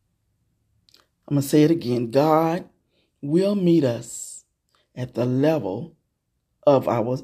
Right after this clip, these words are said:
expectations. So we gotta think about it.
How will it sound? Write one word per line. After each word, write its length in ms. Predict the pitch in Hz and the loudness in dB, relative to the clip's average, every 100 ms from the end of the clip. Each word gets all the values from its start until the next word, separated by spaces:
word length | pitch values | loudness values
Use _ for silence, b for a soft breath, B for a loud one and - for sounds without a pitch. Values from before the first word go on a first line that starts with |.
| - | -4
expectations. 1400 | 123 - - 110 - - 113 110 - - - _ - _ _ _ _ _ _ _ _ _ _ _ _ _ _ _ _ _ _ _ _ _ _ _ _ _ _ _ _ _ _ _ _ _ _ _ _ _ _ _ B B | -6 -6 -8 -8 -8 -10 -8 -6 -10 -16 -18 _ -20 _ _ _ _ _ _ _ _ _ _ _ _ _ _ _ _ _ _ _ _ _ _ _ _ _ _ _ _ _ _ _ _ _ _ _ _ _ _ _ B B
So 420 | - 151 131 110 - _ _ _ | -6 -2 0 -2 -14 _ _ _
we 120 | - 151 | -6 -4
gotta 180 | 123 | -2
think 220 | 113 156 151 | -4 -8 -8
about 360 | 151 - - | -10 -14 -16
it. 140 | - | -20